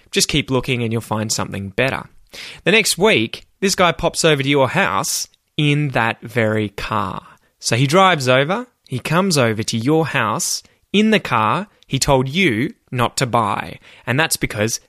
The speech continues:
he bought it himself. So it becomes clear he lied to you. He told you it was a bad buy, it was a bad idea, it looked dodgy, looked sketchy,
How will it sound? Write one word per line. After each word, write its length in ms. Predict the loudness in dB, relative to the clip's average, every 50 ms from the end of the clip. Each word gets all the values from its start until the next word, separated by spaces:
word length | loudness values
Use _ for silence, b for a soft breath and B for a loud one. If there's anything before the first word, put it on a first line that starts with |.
| _ _ _
he 220 | -6 -2 0 0 2
bought 280 | 2 2 0 0 2
it 160 | 0 0 -2 -2
himself. 920 | -4 -2 -2 0 0 0 2 2 2 2 0 -2 -6 -14 -18 -20 -20 -20 B B B B B B B
So 120 | 0 0
it 60 | 0
becomes 340 | 0 2 2 2 2 2 0
clear 680 | -2 -2 -2 0 2 2 4 2 2 2 0 -2 -4 -8 _ _ _
he 120 | -4 -2 0
lied 360 | 2 2 4 4 2 2 0
to 100 | -2 -4
you. 240 | -2 -4 -4 -4 -6 -10 _ B B B B B B B
He 120 | -4 -2
told 340 | 0 2 4 4 4 4 2
you 240 | 2 4 4 4 2
it 100 | 2 2
was 100 | 0 2
a 40 |
bad 340 | 2 2 2 2 0 -2 -2
buy, 440 | -2 -2 0 0 0 0 -2 -4 -8 _ _
it 80 | -6 -2
was 140 | 0 0 0
a 60 | 2
bad 260 | 0 0 0 2 2
idea, 380 | 2 0 0 0 0 0 0 2
it 40 | 2
looked 220 | 0 0 -2 -2
dodgy, 520 | 0 0 0 0 -2 -2 -4 -4 -6 -8 _ _ _ _ _ -2
looked 180 | -2 0 0
sketchy, 680 | 0 0 2 2 0 0 0 -4 -4 -4 -4 -6 -8 -10